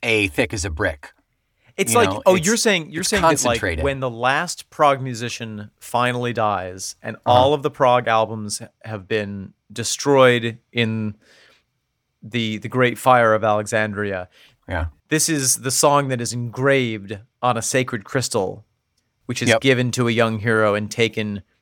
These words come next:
Speaker 2: to the ancient monument. And this is the seed from which all prog rock re-, repopulates the earth.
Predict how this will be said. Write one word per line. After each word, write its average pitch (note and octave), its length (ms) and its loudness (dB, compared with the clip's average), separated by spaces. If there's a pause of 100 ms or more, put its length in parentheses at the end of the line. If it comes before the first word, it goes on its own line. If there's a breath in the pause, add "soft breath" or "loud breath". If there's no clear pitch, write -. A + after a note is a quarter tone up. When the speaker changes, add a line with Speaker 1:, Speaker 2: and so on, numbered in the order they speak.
(160)
Speaker 2:
to G#2 520 -2 (280)
the A2+ 160 0
ancient A2 300 -2
monument. G#2 440 -2
And G#2+ 160 -10
this C#3+ 180 0
is B2 120 -4
the A#2+ 80 -6
seed F3 340 0
from D#3 160 0
which C3+ 180 -4
all C#3 280 4
prog B2+ 340 0
rock A#2 260 0
re-, A#2+ 460 -4 (400)
repopulates B2 920 -2
the G#2+ 160 -4
earth. G2 320 -4